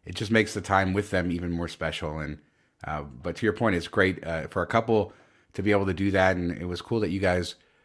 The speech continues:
uh, were able to do that. And on such a bougie trip, as people will hear.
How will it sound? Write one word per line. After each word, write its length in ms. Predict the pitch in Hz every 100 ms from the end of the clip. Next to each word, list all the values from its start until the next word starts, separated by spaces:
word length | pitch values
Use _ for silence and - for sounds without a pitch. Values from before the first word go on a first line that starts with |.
| _ 82
uh, 140 | 87
were 160 | 87 92
able 220 | 92 92
to 100 | 98
do 140 | 92 95
that. 180 | 104
And 120 | 101 110
on 160 | 113
such 220 | - 123
a 100 | 113
bougie 400 | 95 110 110 113
trip, 240 | - 120 -
as 160 | 90
people 280 | - 82 95
will 100 | 87
hear. 400 | 87 101 82 78